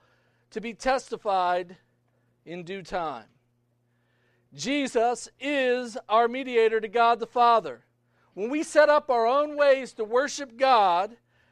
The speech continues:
and to live our daily lives, we are making our own mediator. We certainly do this when we don't go to worship on the Lord's Day.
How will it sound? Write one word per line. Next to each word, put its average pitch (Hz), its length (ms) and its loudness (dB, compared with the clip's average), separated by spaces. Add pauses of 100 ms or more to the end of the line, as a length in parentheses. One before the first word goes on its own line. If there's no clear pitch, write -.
(220)
and 202 140 -8
to 247 80 -8
live 277 240 -2
our 277 140 4
daily 262 360 -2
lives, 208 640 -2 (300)
we 247 180 -4
are 269 80 4
making 254 560 -2 (100)
our 220 300 2
own 233 540 -6 (240)
mediator. 214 760 -2 (800)
We 226 140 -8
certainly 302 400 -6
do 269 260 -6
this 247 420 2 (320)
when 160 140 -10
we 214 100 -4
don't 226 280 0
go 220 180 0
to 233 60 0
worship 240 440 -2
on 233 140 -4
the 220 80 -4
Lord's 226 420 -2
Day. 156 420 -8